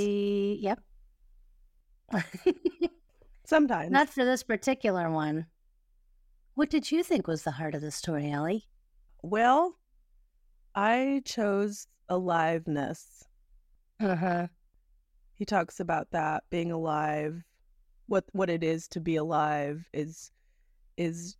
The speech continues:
Speaker 2: uh, accepting sort of all of it, the good and the bad. There is aliveness in death. There is aliveness in grief. There is aliveness in heartbreak.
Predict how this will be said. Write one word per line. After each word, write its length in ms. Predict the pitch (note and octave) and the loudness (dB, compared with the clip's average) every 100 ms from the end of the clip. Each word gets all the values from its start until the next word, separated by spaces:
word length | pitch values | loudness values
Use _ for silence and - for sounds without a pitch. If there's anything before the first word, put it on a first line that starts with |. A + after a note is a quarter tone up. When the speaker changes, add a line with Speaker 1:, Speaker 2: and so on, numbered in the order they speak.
| _ _ | _ _
Speaker 2:
uh, 300 | C3 G#2+ - - | -4 -2 -4 -6
accepting 580 | F#3 - E3+ D3+ E3+ E3 | -10 -4 -2 -2 -2 -4
sort 180 | E3 D#3 | -4 -4
of 120 | D3+ | -2
all 300 | C3+ D3 D3+ | 0 0 0
of 120 | D#3 | 0
it, 220 | D3+ D3 - | -2 -2 -4
the 80 | D#3+ | -6
good 200 | D#3 D#3 | -4 -2
and 120 | D#3 | -2
the 60 | D3+ | -2
bad. 580 | D#3 C#3+ C#3 C#3+ D#3 E3+ _ _ _ | -2 0 0 0 -4 -10 _ _ _
There 160 | E3 D#3+ | -2 -2
is 300 | D3 D#3+ D#3 | 0 -2 0
aliveness 760 | D3+ D3+ D3 D3+ D#3 C#3+ D3+ | 0 0 0 0 -2 -4 -4
in 160 | D#3 D3+ | -2 -2
death. 360 | D#3 C#3+ D3+ - _ _ _ _ _ _ - | 0 -2 -2 -8 _ _ _ _ _ _ 0
There 140 | F3 | 2
is 180 | D3 D#3+ | 2 0
aliveness 600 | D#3 D3+ D#3 D3+ D3+ - | -2 -2 0 -2 -2 -2
in 120 | D#3 | -2
grief. 420 | D#3 D3 D3 D3 | 0 -2 -2 -2
There 140 | - B2 | -2 -2
is 160 | C#3 | -2
aliveness 560 | D#3 C#3+ C#3 D#3+ C#3+ - | -2 -2 -2 -2 -4 -4
in 80 | D#3+ | -4
heartbreak. 600 | D3 B2 - D3+ D3 | -2 -2 -2 -4 -4